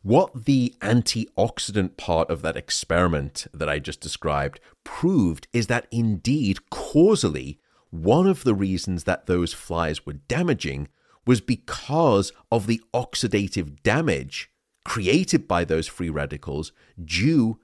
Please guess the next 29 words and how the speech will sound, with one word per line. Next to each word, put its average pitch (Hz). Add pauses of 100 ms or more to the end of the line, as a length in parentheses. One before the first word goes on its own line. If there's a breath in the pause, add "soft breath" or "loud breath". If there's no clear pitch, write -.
(220)
to 123
the 135
sleep -
deprivation. 90 (360 soft breath)
And 107
it 117
is 143
perhaps -
some 113
of 101
the 101
first -
solid 113
evidence 92 (240 soft breath)
that 101
we 107
have 98 (160)
ever 135
had 113 (320 soft breath)
that 107
gives 131
us 90 (260 soft breath)
a 113
precise -
mechanism 85 (380)
explaining 117 (200)
decades 131
of -
science 69